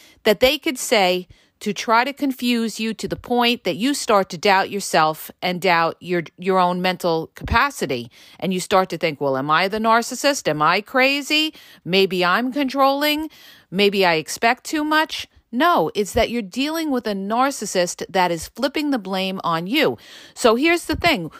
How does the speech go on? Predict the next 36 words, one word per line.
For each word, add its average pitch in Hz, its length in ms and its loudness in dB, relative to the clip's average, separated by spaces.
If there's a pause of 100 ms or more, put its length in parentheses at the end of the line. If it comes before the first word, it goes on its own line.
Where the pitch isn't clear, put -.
(180)
When 226 180 0
somebody 415 480 2
calls 226 540 2
you 202 160 -4
crazy, 233 720 -2 (560)
I 196 80 2
had 247 180 2
a 330 60 2
woman 233 480 0
ask, 170 500 0
she 214 160 -6
says, 185 280 -4 (480)
w-, 190 140 -4 (140)
she - 200 -6
said 220 280 2
that 185 260 4
her 320 240 2
partner 208 640 0 (100)
calls 196 340 2
her 185 120 -2
crazy, 226 640 -2
and 185 120 -8
she 226 160 -4
says 208 340 0
to 180 100 0
him, 175 280 -2 (440)
"Well, 214 180 4
if 214 220 -4
I'm 269 220 4
crazy, 269 540 0
it's 180 140 -2
'cause 202 220 0
you 247 200 0
make 233 320 0
me 185 180 -2
crazy." 120 760 -4